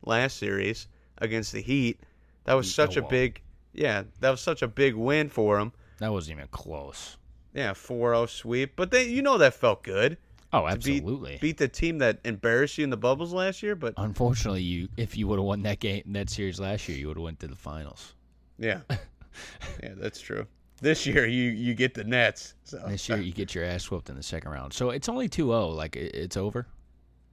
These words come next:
Speaker 1: I
Speaker 2: It's
Speaker 1: think it's
Speaker 2: over,
Speaker 1: over.
Speaker 2: right? It's gotta be.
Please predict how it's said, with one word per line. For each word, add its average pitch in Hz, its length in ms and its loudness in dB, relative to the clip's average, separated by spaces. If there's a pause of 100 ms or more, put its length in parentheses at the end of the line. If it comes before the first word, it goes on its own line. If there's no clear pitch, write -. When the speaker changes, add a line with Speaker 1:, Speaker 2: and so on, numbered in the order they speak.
(600)
Speaker 1:
I 127 60 -4
Speaker 2:
It's 147 100 -4
Speaker 1:
think 123 120 -2
it's - 100 -10
Speaker 2:
over, - 100 -10
Speaker 1:
over. 64 120 -10
Speaker 2:
right? 113 60 -18 (360)
It's - 140 -10
gotta 50 260 -6
be. 50 160 -16